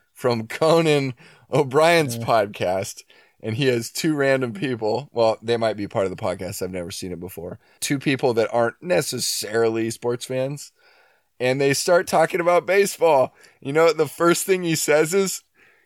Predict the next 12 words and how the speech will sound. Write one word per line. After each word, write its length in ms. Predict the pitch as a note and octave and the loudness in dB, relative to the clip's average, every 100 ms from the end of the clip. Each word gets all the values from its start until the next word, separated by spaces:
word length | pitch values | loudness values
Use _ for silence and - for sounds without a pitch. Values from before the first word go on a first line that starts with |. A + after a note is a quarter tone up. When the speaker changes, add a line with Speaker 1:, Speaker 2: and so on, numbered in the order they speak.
| _ | _
Speaker 1:
he's 220 | - E3+ E3 | -6 -2 4
like, 280 | D#3+ D3+ - | 2 2 -2
"Yep, 320 | E3+ A3+ - - | 2 2 0 -10
so 180 | - E3+ | -2 0
they 120 | D#3+ | 2
made 220 | E3+ F#3 | 4 4
the 80 | F3+ | 4
game 200 | F#3+ G3 | 2 2
shorter, 340 | - D#3 D3 | 2 4 4
which 200 | D3+ D3+ | 0 -4
is 120 | E3 | -8
good." 380 | C#3 C3 A#2 A2+ | 0 4 4 2